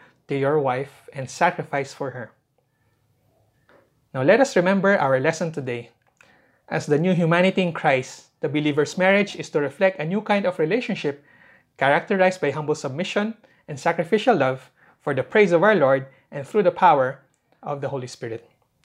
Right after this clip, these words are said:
And that leads us to our last point, our reason. Our reason. When you read through Ephesians five twenty-two to thirty-three, it's easy to just think, "Oh, I want to have that good marriage, so I'd better to obey this command."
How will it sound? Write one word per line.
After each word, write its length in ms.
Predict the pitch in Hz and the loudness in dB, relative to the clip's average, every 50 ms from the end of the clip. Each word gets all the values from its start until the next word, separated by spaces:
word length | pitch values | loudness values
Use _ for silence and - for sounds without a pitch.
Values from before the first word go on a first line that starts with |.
| _ - _ _ | _ -20 _ _
And 140 | - 151 | -2 2
that 180 | 151 143 139 - | 2 2 2 2
leads 240 | 175 226 240 202 - | 0 0 0 2 2
us 200 | - 185 - - | 2 2 2 0
to 80 | - | 0
our 120 | 135 135 135 | 0 0 2
last 320 | 135 151 170 170 - - | 2 2 2 2 0 -10
point, 220 | - 127 123 120 117 _ _ _ _ _ _ _ _ _ _ _ _ - _ _ - | -14 -14 -14 -14 -16 _ _ _ _ _ _ _ _ _ _ _ _ -20 _ _ -4
our 300 | 139 139 139 139 135 127 | -2 0 2 2 0 0
reason. 420 | 131 127 123 - 131 127 117 120 - _ _ _ _ _ _ _ _ _ _ _ _ _ _ 143 | -2 -6 -6 -6 -8 -6 -8 -10 -14 _ _ _ _ _ _ _ _ _ _ _ _ _ _ -2
Our 260 | 143 139 131 131 120 | 0 2 2 2 0
reason. 400 | 123 117 - - - 120 120 - _ _ _ _ _ _ _ _ _ _ _ _ _ _ - - - - _ | -2 -6 -10 -12 -12 -14 -14 -16 _ _ _ _ _ _ _ _ _ _ _ _ _ _ -20 -20 -20 -20 _
When 160 | _ 175 180 | _ 2 6
you 100 | 180 175 | 6 6
read 240 | 170 214 226 202 - | 6 6 4 2 0
through 200 | - 202 226 190 | 0 2 4 4
Ephesians 440 | 175 175 196 170 160 170 156 160 - | 2 2 0 -2 -2 -4 -4 -6 -4
five 300 | - - 196 202 196 - | 2 4 4 4 4 0
twenty-two 460 | 160 156 151 151 143 - 190 196 202 | -2 -4 -4 -6 -8 -8 -10 -10 -10
to 160 | 202 - 139 143 | -8 -10 -10 -6
thirty-three, 600 | - 160 151 156 156 156 - 208 226 240 240 _ _ - - _ _ _ | -6 -6 -6 -6 -10 -12 -10 -12 -12 -12 -14 _ _ -20 -20 _ _ _
it's 200 | 170 160 - - - - | -10 -10 -10 -10 -4 -2
easy 300 | 196 190 - - 208 208 | -2 0 2 0 0 2
to 100 | - 170 | 2 2
just 380 | 147 151 151 - - - - - | 2 4 2 0 0 -10 -6 -4
think, 320 | 190 214 226 226 - _ _ _ _ _ _ _ | -2 -2 -2 -4 -8 _ _ _ _ _ _ _
"Oh, 180 | 175 202 233 220 | 4 6 6 6
I 160 | - 160 151 | 4 0 0
want 320 | 139 165 185 214 208 202 | 0 -2 -2 -4 -4 -2
to 80 | - 160 | -4 -4
have 320 | - - 185 208 202 165 | 0 0 0 0 0 0
that 160 | 156 165 165 | -2 -2 -2
good 240 | - 143 151 139 131 | -4 -6 -6 -6 -4
marriage, 400 | 147 180 208 185 151 127 - - | -4 -2 0 0 0 -2 0 0
so 160 | 165 151 - | 0 0 0
I'd 160 | 147 131 127 123 | -2 -6 -6 -6
better 480 | 156 170 175 175 - 196 208 214 208 - - - _ _ _ 127 | -4 -4 -4 -2 -2 -2 -2 -2 -4 -10 -20 -20 _ _ _ -4
to 80 | 131 | -4
obey 320 | 139 131 127 156 165 175 165 | -4 -2 0 0 2 2 2
this 240 | 139 151 165 160 | 2 2 0 0
command." 480 | - - 143 131 127 120 113 117 123 _ | 0 -6 -6 -4 -4 -8 -8 -12 -16 _